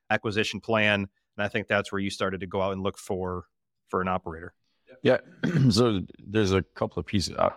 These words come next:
Speaker 2: so that's one hundred percent right, where we started to add additional areas. But I mentioned this briefly before.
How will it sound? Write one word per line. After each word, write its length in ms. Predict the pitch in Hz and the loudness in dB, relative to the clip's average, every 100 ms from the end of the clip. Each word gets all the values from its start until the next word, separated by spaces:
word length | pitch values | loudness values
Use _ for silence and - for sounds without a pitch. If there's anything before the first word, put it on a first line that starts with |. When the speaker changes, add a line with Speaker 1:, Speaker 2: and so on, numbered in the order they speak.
| - | -6
Speaker 2:
so 160 | - | -2
that's 300 | 101 104 87 | 2 2 0
one 260 | 82 - 95 | -8 0 4
hundred 140 | 107 | 4
percent 240 | 90 90 78 | 2 -2 2
right, 260 | 85 82 - | 4 4 2
where 140 | 87 | 0
we 80 | 90 | 2
started 420 | - 110 95 85 - | 4 4 6 4 2
to 40 | |
add 380 | 87 90 87 82 - | 2 4 4 0 -4
additional 880 | 90 82 90 98 90 85 85 82 - _ _ _ _ | -2 0 2 2 4 4 2 -2 -6 _ _ _ _
areas. 480 | 95 101 113 135 135 - _ _ _ _ | 4 6 6 4 -2 -12 _ _ _ _
But 200 | - 107 - _ _ _ | 2 2 2 _ _ _
I 60 | 92 | 2
mentioned 560 | 101 101 113 107 107 | 6 8 6 4 0
this 140 | 92 78 | -2 -6
briefly 340 | 95 90 85 | -8 -8 -10
before. 600 | 78 - 101 90 80 78 | -12 -2 2 4 4 0